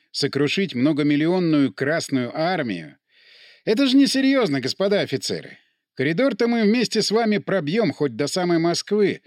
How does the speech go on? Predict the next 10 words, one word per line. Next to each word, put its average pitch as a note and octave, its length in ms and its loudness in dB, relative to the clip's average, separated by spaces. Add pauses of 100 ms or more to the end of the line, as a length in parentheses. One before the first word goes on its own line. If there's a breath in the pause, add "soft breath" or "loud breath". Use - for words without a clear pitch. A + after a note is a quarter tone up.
(380 soft breath)
А A2 120 -4
уж A#2 120 -6
насколько E3 460 0
это E3+ 180 -2
поможет F3 420 -2
генералу D#3+ 600 0
Врангелю?» A#2+ 720 -4 (580)
Он C3+ 180 -6
пожал A2+ 340 -8
плечами. - 600 -10